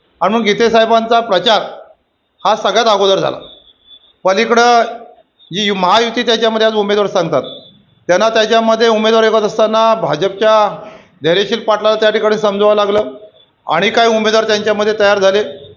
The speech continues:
त्यांच्यामध्ये युतीमध्ये वेगळ्या पद्धतीनं प्रचार पण त्यांचा सुरू झाला. म्हणजे आता तटकरे साहेब आता उमेदवारी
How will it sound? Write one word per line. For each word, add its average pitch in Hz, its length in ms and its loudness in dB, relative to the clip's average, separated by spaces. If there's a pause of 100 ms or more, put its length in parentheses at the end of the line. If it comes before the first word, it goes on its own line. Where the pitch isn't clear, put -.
(260)
त्यांच्यामध्ये 220 520 2
युतीमध्ये 220 800 0 (920)
वेगळ्या 190 280 2
पद्धतीनं 226 720 0 (400)
प्रचार 196 280 0
पण 233 180 -2
त्यांचा 220 240 0
सुरू 202 240 -2
झाला. 175 220 2
म्हणजे - 640 -8
आता 226 340 0
तटकरे 220 340 2
साहेब 226 180 0
आता 202 220 2
उमेदवारी 226 640 2